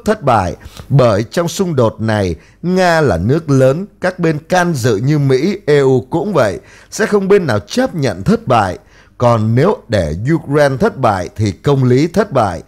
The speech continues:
hòa bình thế giới thất bại, và đây là điều không ai chấp nhận. Theo ông, cuộc xung đột này ảnh hưởng như thế nào đến Việt Nam và chúng ta cần có hành động gì để đóng góp vào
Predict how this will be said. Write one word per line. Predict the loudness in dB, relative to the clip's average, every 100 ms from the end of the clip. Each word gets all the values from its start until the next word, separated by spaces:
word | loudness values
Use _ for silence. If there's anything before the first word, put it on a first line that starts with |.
| -20 -20 _
hòa | 0 2
bình | 2 0 2
thế | 0 0
giới | 0 0 2
thất | -2 -2
bại, | 0 0 -2 -6
và | -2 0
đây | 0 -2 0 0
là | -2 -2
điều | 0 0
không | -2 -2 0 0
ai | -2
chấp | 0 -2 0
nhận. | -2 -4 -8 _ _ _ _ _ -20 -20 -20 -20 -20 -20 -20 -20 -20 -20 -20 -20 -20 -10 0
Theo | 2 2
ông, | 0 -2 -8 _ _ _
cuộc | 0 0
xung | -2 -2 0
đột | 0 -2
này | -4
ảnh | -4 -2
hưởng | -2 0
như | 0 0 2
thế | 2
nào | 2 0
đến | 0 0 0
Việt | -2 -2 -2
Nam | 0 -2 -4 -12 _
và | 0 2 2
chúng | -2 -2
ta | -2 -2
cần | 0 -2 0
có | -2
hành | -2 -2
động | -2 -2 0
gì | 2 2
để | 0
đóng | 0 0 0
góp | 0 -2
vào | 0 0 0